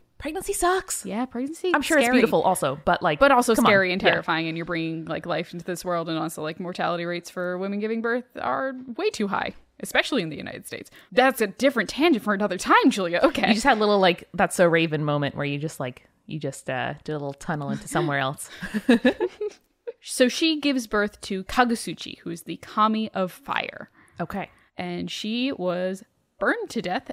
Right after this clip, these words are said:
Speaker 2: as he leaves her body, despite Izanagi doing his best to try and save her.
Speaker 1: Oof.
Speaker 2: So even in death, though, Izanami gives birth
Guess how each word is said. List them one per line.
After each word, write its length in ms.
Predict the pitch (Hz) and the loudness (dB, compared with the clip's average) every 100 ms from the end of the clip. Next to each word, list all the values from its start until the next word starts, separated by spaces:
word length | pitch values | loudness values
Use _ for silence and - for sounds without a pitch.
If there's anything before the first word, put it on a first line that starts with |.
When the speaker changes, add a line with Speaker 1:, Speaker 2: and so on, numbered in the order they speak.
| - | -10
Speaker 2:
as 360 | 185 180 190 - | -6 -4 -6 -6
he 160 | 240 | -8
leaves 340 | 208 165 - - | -6 -6 -8 -10
her 180 | - | -8
body, 720 | 220 - - 392 247 120 - - _ | -8 0 4 6 4 -2 -12 -16 _
despite 480 | - 190 - 180 180 | -10 -6 0 0 0
Izanagi 640 | 202 196 190 180 175 180 170 - | -4 -2 0 0 0 -8 -10 -4
doing 260 | 185 180 | -2 -2
his 220 | 180 185 | -4 -6
best 480 | - 160 - - - | -4 -4 -6 -12 -14
to 100 | - | -12
try 180 | - - | -8 -6
and 140 | - - | -6 -10
save 200 | - - | -14 -14
her. 200 | - - _ | -14 -14 _
Speaker 1:
Oof. 360 | 160 151 - - - _ - | -10 -10 -14 -20 -20 _ -16
Speaker 2:
So 360 | 220 208 196 185 - - | -6 -2 -2 -4 -8 -2
even 320 | 269 294 269 | 0 2 2
in 320 | - 202 202 | 0 -2 -2
death, 260 | 196 277 277 - | 2 2 0 -4
though, 360 | 196 185 190 - - - | -2 0 -2 -6 -20 -4
Izanami 600 | 226 240 202 185 185 190 | -2 0 0 0 -2 -4
gives 260 | 175 175 180 | -6 -6 -6
birth 420 | - 175 180 | -2 -2 -4